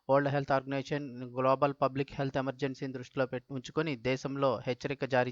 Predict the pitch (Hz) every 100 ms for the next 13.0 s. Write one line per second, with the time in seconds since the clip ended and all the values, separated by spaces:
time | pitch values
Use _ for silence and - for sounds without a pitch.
0 | 123 117 120 101 - - - - 123 143
1 | 135 143 139 135 135 135 131 131 131 127
2 | 131 123 117 101 - 120 120 127 127 127
3 | 127 123 - 123 127 127 127 135 151 160
4 | 113 117 - - - 131 131 135 131 131
5 | 131 123 131 127 127 123 120 127 127 123
6 | 123 120 123 117 120 123 127 123 160 139
7 | 127 120 120 131 131 117 120 120 131 127
8 | 127 123 123 120 123 123 165 - - -
9 | _ 135 139 139 139 135 143 143 - -
10 | 135 131 131 131 - 131 127 120 _ -
11 | _ 127 131 127 - 110 - 123 127 135
12 | 135 131 127 127 - _ _ - 123 127